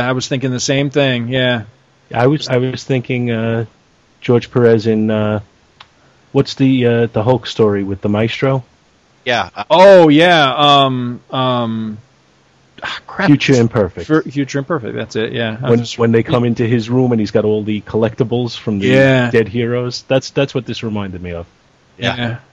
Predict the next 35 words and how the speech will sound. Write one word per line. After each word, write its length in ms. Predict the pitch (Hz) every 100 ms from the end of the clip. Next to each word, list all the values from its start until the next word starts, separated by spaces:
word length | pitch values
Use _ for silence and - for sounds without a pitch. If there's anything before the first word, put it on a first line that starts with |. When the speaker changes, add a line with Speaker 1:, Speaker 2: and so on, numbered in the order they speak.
| _ -
Speaker 1:
It's 160 | 131
one 140 | 139 135
of 80 | 131
those 240 | 127 120
type 240 | - 123
of 80 | 123
things 220 | 123 123 117
where 60 |
you 60 | 117
can 120 | 123
just 180 | 110 107
stand 300 | - 127 123
there 60 |
and 80 | 117
just 180 | 113 101
pore 460 | - 123 127 123 117
over 320 | 107 107 104
it 60 |
for 200 | - 117
hours 540 | 107 120 120 110 107 113
and, 180 | 107 117
and 200 | 117 110
not 240 | 113 -
pick 180 | 113 107
up 220 | 104 - -
every 360 | 107 117 113 107 - _
detail 500 | 123 113 - 123 110
that's 200 | 104 104
in 120 | 113
it 160 | 117 76
'cause 160 | 107 98
it's 140 | 95
just 260 | - 110 -
crazily 880 | - - 107 117 131 120 113 101 104
detailed. 680 | 113 117 - 110 98 95